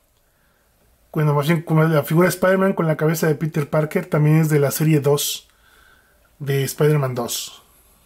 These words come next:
Aquí ven cómo se ven las dos figuras junto a este par de figuras de los Cuatro Fantásticos, también de Toy Biz. Aquí junto a la figura de Amazing Spider-Man de la película número uno.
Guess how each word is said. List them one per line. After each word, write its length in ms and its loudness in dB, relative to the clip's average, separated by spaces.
Aquí 200 -2
ven 160 2
cómo 220 2
se 160 0
ven 180 4
las 160 4
dos 180 0
figuras 640 2
junto 320 0
a 20 0
este 160 -2
par 220 0
de 100 -2
figuras 680 0
de 100 -4
los 140 0
Cuatro 260 0
Fantásticos, 680 -2
también 280 2
de 60 2
Toy 240 2
Biz. 400 -6
Aquí 320 -2
junto 260 2
a 60 2
la 100 2
figura 300 4
de 100 2
Amazing 400 2
Spider-Man 640 2
de 80 2
la 160 0
película 460 0
número 420 4
uno. 400 0